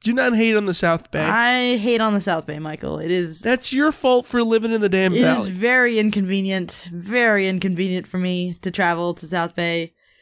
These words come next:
Speaker 2: So
Speaker 1: The South Bay is easy.
Speaker 2: Uh, not so much.
Speaker 1: Hey, I, like, like I said, if it was me, it's like a ten-minute drive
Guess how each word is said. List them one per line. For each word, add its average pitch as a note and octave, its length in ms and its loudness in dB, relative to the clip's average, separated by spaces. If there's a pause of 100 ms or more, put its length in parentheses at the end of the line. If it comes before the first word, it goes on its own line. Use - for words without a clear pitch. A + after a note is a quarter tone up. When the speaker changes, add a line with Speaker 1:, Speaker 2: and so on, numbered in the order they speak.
(220)
Speaker 2:
So F#3 540 0
Speaker 1:
The C4 100 4
South E4+ 400 0
Bay E4+ 220 4
is E4 180 2
easy. D#4 420 2
Speaker 2:
Uh, D4+ 1500 -6
not A3+ 220 -10
so - 200 -16
much. - 480 -20 (960)
Speaker 1:
Hey, F3+ 340 -2
I, F#3+ 140 0 (300)
like, A#3+ 380 -2
like G#3 260 0
I G#3+ 120 2
said, F3+ 360 -2
if - 240 -2
it A#3 100 -2
was G#3 220 0
me, A3+ 420 2 (220)
it's C#4+ 220 0
like F#4+ 160 0
a D4+ 80 2
ten-minute C4 500 0
drive F3 580 -2